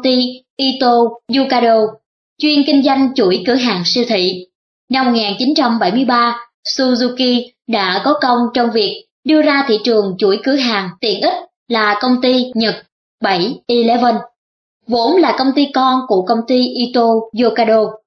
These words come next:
Và kể từ năm một nghìn chín trăm bảy mươi tám, ông giữ chức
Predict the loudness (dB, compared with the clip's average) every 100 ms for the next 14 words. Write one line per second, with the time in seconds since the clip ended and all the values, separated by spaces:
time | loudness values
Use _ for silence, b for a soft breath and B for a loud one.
0 | _ _ _ _ -2 0 0 -2 -2 0
1 | 2 2 0 -2 -4 -2 -2 0 0 0
2 | 0 0 0 0 -2 -4 B B B -2
3 | 0 2 2 2 0